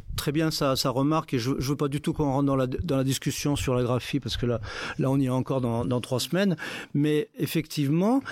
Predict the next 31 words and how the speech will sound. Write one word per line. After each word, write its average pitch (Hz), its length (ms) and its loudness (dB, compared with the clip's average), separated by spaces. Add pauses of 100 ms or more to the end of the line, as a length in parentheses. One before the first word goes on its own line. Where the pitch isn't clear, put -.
(220)
euh, 139 280 4
c'est, - 640 2
je, 262 160 0 (140)
le 143 180 4
nombre 180 400 4
de 156 80 0
personnes 165 640 2 (160)
parlant, 160 540 2
euh, 123 420 2 (320)
patois, 135 640 0
occitan, 135 560 -2 (680)
euh, 123 320 2 (640)
sans, 165 340 0
sans 160 240 0
aucun 147 460 2
terme 147 260 0
de 139 60 2
mépris 139 380 0
pour - 160 -10
patois, 131 320 0
mais 123 100 2
c'est - 140 -2
le 127 60 2
mot 127 140 2
qu'utilisent 117 400 -2
les 123 80 2
gens, 123 180 0
comme 117 160 0
vous 117 80 2
le 107 60 -2
savez, 139 320 0